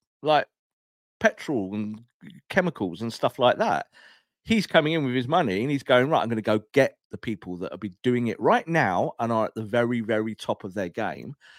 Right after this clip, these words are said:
and can also then take United with them on that journey towards victory again." So, yeah, fantastic. Really, really good piece of news for Manchester United. And I think,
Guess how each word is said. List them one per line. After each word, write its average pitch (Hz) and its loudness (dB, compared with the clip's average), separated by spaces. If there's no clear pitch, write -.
and 127 4
can 123 -2
also 120 0
then 107 -2
take 107 -4
United 101 -2
with 101 -2
them 92 -4
on 92 -4
that 90 -4
journey 90 -2
towards 85 -8
victory - -8
again." 73 -12
So, 82 -8
yeah, 175 10
fantastic. 180 6
Really, 170 2
really 147 6
good 143 6
piece 127 0
of 113 -2
news 120 2
for 110 -4
Manchester 104 0
United. 98 -2
And 101 0
I 98 -4
think, 104 -4